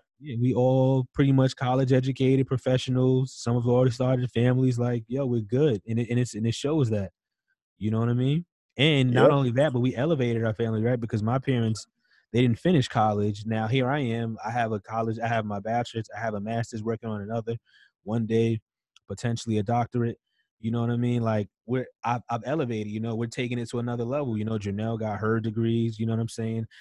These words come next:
Speaker 1: My older sister's a lawyer, you know, my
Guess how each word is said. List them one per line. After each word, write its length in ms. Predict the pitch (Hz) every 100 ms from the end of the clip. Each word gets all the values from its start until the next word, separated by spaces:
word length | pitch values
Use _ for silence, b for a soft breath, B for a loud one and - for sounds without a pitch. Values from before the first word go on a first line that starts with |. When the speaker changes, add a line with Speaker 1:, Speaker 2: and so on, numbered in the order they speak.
| B _
Speaker 1:
My 60 | 90
older 220 | 110 110
sister's 440 | - 113 113 107
a 60 | 95
lawyer, 540 | 98 107 117 113 117
you 200 | 113 104
know, 320 | 113 113 117 123 85
my 120 | 92